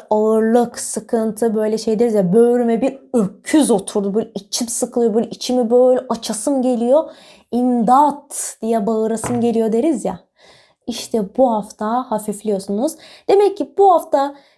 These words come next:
işte sınavlarınız olabilir, bunları atlatabilirsiniz ki böylelikle, "Oh, rahatladım." İşte ne bileyim, e, bazı mahkemeleriniz vardır, bunlar bitebilir. Bir ba-, borcunuz vardır, bunlar bitebilir. Beklediğiniz paralar geri gelebilir. Tabii ki işte birisini bekliyorsunuzdur, geri dönebilir.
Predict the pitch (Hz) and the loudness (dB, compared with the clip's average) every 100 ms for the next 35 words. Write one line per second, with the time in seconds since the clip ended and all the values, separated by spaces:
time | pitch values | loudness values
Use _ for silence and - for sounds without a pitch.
0 | _ 359 - 392 392 381 370 359 349 320 | _ -8 -2 2 2 4 2 2 2 2
1 | 349 339 262 277 285 302 302 311 311 285 | 0 0 0 2 2 2 0 0 0 0
2 | 311 311 330 330 269 254 302 285 277 - | 0 0 -2 -2 0 4 4 4 0 -2
3 | 202 - - 185 208 - 214 214 208 - | -4 -6 -8 -8 -8 -4 -2 -2 -4 -10
4 | _ _ - 302 320 311 294 285 254 254 | _ _ -4 0 2 2 2 0 -2 0
5 | 240 277 285 262 285 277 277 - 240 247 | 2 2 2 2 2 2 -2 -6 -6 -4
6 | - 277 269 262 262 247 247 247 254 214 | -2 0 2 2 0 2 2 2 0 -2
7 | 226 226 226 233 233 240 226 240 233 233 | -2 0 0 0 0 -2 0 0 0 -4
8 | 220 220 220 - 214 226 220 220 233 226 | -4 -2 -2 -2 -2 0 0 0 0 0
9 | 220 226 226 214 208 196 190 202 226 240 | 0 0 -2 -2 -2 0 -2 -2 -2 -2
10 | 214 - - - _ 233 233 254 254 269 | 0 -2 -4 -20 _ -2 0 0 2 0
11 | 269 - 269 262 262 262 233 240 277 285 | -2 -2 0 0 0 0 0 0 2 2
12 | 247 247 392 - - _ 440 311 285 233 | 0 0 -4 -6 -20 _ -2 -2 -2 -4
13 | 226 240 202 196 269 262 247 233 208 196 | -4 -4 -6 -2 -2 -2 0 0 0 -2
14 | 196 226 254 226 202 233 202 190 294 | -2 -2 0 0 2 0 0 2 0